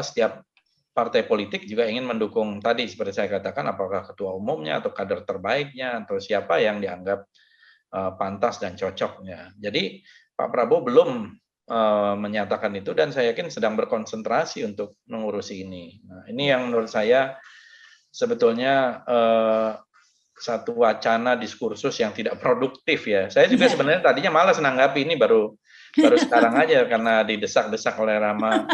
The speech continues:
Speaker 2: <laughs> Oke, ini pertanyaan terakhir. Memang, memang begini ya, banyak orang yang mengatakan, eh, ketika, eh, Jokowi mengatakan, "Saya tidak ada niat, saya tidak mau, apa, eh, jadi, eh, pres-, presiden tiga periode." Nah, banyak orang yang tidak percaya. Pertanyaan terakhir, kalau Bang Fadli percaya nggak?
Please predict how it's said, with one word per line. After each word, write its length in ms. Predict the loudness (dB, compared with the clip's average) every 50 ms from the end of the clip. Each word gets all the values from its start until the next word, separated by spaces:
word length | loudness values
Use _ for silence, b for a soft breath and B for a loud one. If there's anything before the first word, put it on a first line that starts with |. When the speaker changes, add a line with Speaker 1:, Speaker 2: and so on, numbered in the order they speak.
| -4 -2 -4 -6 -6 -6
Speaker 2:
<laughs> 480 | -10 -10 -8 -8 -10 -10 -6 -4 -2
Oke, 160 | 0 2 2 0 B B B -4
ini 160 | -2 2 4
pertanyaan 400 | 4 4 6 6 4 4 4 4
terakhir. 400 | 4 6 8 8 8 8 6 4
Memang, 480 | 4 2 2 2 0 0 -2 -8 -12 -6
memang 320 | -4 -2 0 2 0 2
begini 320 | 0 0 0 0 2 2 2
ya, 80 | 4
banyak 240 | 4 4 4 4 4
orang 240 | 4 4 4 4 4
yang 160 | 2 2 0
mengatakan, 640 | 0 0 0 0 0 0 0 -2 -2 -2 -2 -2 -2
eh, 240 | 0 0 0 0 0
ketika, 400 | -2 -6 -6 -6 -2 2 4 4
eh, 260 | 4 6 6 6 6 4
Jokowi 320 | 2 2 2 2 4 4 2
mengatakan, 400 | 0 -2 -2 -4 -4 -4 -2 -2
"Saya 80 | -2
tidak 320 | -2 0 0 0 0 0 0
ada 80 | -2
niat, 400 | -2 -2 0 0 0 0 -2 -4
saya 160 | -6 -6 -6
tidak 240 | -6 -4 -4 -4 -4
mau, 320 | -4 -2 0 0 2 2 2 0 -2 -6 -10
apa, 280 | -10 -10 -4 -2 0 2 2 0
eh, 260 | 0 -2 -2 -2 -2 -2 -2
jadi, 260 | -4 -4 -2 -2 -2 -2
eh, 340 | -2 -2 -2 0 0 0 -2 -4 -8 -8
pres-, 320 | -6 -6 -6 -6 -8 -10
presiden 400 | -10 -10 -8 -8 -6 -6 -6 -6
tiga 240 | -8 -8 -8 -6 -6
periode." 560 | -4 -4 -4 -4 -4 -6 -4 -2 -4 -4 -4 B B B B B
Nah, 160 | -4 -2 2
banyak 240 | 2 2 2 2 2
orang 240 | 2 2 2 0 -2
yang 20 | -4
tidak 160 | -4 -4 -4 -6
percaya. 480 | -6 -4 -2 -2 -2 -2 -6 -8 -8
Pertanyaan 400 | -8 -4 -2 0 0 0 0 0
terakhir, 400 | 2 4 4 4 4 4 2 0
kalau 320 | 0 2 4 6 6 6 4
Bang 160 | 2 2 4
Fadli 240 | 2 2 2 0 -2
percaya 400 | -2 0 2 4 4 4 4 2
nggak? 180 | 0 -4 -8